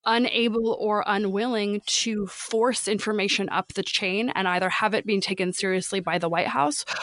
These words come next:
or have it be taken seriously by the United States Congress in some way that actually compelled people to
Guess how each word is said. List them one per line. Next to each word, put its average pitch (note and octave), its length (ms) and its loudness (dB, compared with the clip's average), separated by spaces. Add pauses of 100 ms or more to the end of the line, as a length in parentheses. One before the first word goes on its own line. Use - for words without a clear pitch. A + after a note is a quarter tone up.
(140)
or A3 460 4 (180)
have - 260 2
it G3 120 -2
be A#3+ 80 0
taken A3 280 0
seriously A3+ 460 -2
by G#3 160 0
the G3+ 100 -2
United G3 320 -2
States G3+ 240 -4
Congress A#3 480 -2
in G3 160 -2
some G#3 400 0
way A3+ 200 4
that G3+ 140 2
actually G3 360 0
compelled G3 580 -2
people F#3+ 360 -2
to - 100 -4